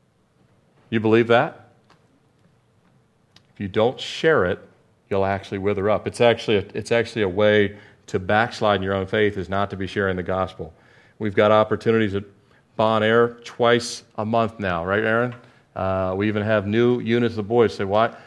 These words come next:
Where can I start?" Start sharing it where there's already an open field.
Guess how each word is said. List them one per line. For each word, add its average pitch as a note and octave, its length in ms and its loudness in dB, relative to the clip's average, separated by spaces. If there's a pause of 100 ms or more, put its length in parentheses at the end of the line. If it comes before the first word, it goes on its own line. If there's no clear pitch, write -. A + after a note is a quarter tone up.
(140)
Where B2+ 220 4
can C3 120 -2
I A#2+ 60 2
start?" - 340 -2
Start G3 300 2
sharing G3+ 300 2
it F3+ 100 2
where D#3 180 4
there's C#3 200 0
already E3+ 440 4
an C3+ 80 2
open D3 320 2
field. A#2+ 460 2